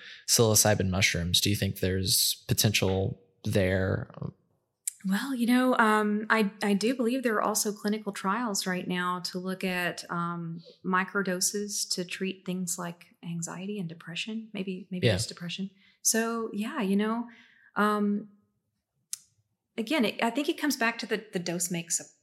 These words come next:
Speaker 2: the poison, right? I could, um, I could drink enough coffee to kill myself,
Speaker 1: Yeah.
Speaker 2: right?
Speaker 1: Yep.
Speaker 2: Um, so i-, in that sense, you know, should we,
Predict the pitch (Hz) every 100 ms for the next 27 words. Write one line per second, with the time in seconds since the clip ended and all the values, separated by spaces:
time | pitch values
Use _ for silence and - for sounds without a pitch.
0 | - - - 135 156 113 - 175 - 165
1 | 123 - _ _ _ - 208 208 190 175
2 | 165 165 170 170 170 165 - - 214 214
3 | 185 180 - _ _ _ _ - 202 247
4 | 214 151 - 165 214 - 71 - 185 -
5 | 180 175 - - 180 160 - - 50 -
6 | _ - 135 165 170 - _ _ _ 113
7 | 110 165 165 - - - - - _ _
8 | _ _ _ - - 196 185 180 - 190
9 | - 190 185 196 - - - 220 202 -
10 | 185 175 175 180 175 180 180 180 175 175